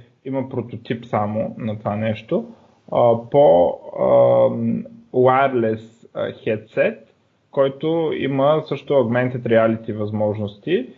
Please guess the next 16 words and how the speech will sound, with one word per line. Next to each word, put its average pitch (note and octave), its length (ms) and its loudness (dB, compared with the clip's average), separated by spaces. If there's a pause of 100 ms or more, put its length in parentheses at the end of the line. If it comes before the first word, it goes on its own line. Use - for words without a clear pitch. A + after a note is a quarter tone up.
(260)
а, A#2 360 0
с A#2 240 -2
самия, A2+ 720 0
както A2+ 640 -2 (960)
на A2 180 -6 (180)
PlayStation F3 640 0
или D#3 80 -4
на B2 200 2
Vive B2+ 440 0
беше, A#2 320 -4
който B2 260 -4
има A2+ 220 -2
камери G#2+ 500 -4 (260)
и B2 60 -12
следи A2 540 -6 (160)
стаята. G#2 520 -6